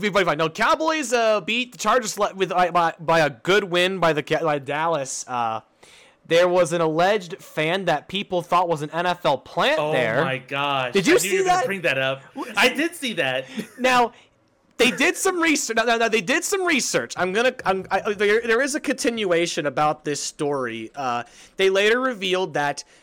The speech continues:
Speaker 1: she was actually not a plant.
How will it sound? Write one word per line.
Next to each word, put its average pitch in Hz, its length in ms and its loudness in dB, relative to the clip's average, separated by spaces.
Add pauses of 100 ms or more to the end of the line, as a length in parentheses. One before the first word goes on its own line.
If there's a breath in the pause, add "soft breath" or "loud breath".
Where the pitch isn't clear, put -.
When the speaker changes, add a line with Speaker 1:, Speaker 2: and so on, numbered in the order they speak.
Speaker 1:
she - 400 -2
was 208 220 0
actually 214 640 -4
not 220 460 -4
a - 80 -2
plant. - 760 -10